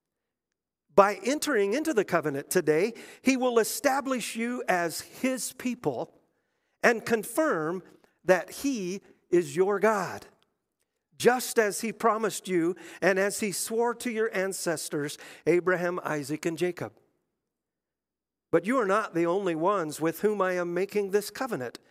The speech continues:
with its curses. I am making this covenant both with you who stand here today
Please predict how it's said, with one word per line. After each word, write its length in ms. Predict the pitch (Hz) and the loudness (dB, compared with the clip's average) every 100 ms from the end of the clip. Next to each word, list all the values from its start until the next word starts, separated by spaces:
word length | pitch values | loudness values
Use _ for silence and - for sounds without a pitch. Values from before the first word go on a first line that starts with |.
| _ - | _ -2
with 180 | 165 156 | 0 0
its 160 | 151 - | -2 -4
curses. 640 | - 127 - 131 - - _ _ _ _ _ _ _ _ _ _ - | -4 -4 -6 -8 -10 -14 _ _ _ _ _ _ _ _ _ _ 2
I 140 | 175 | 2
am 220 | 185 170 170 | 2 -2 0
making 440 | 247 294 226 151 | -2 0 -2 0
this 180 | 147 - | 0 0
covenant 460 | - 156 156 156 - _ _ _ _ 139 | -4 -2 -2 -4 -10 _ _ _ _ 2
both 420 | 170 214 226 - | 4 4 -2 -2
with 240 | 170 156 - | -2 -2 -6
you 460 | 156 226 311 - - - _ - | -4 -2 -2 -4 -14 -20 _ 0
who 100 | 190 | 0
stand 360 | - 214 220 202 | 2 0 0 -2
here 160 | 226 | -2
today 460 | 226 277 220 139 | -2 0 0 0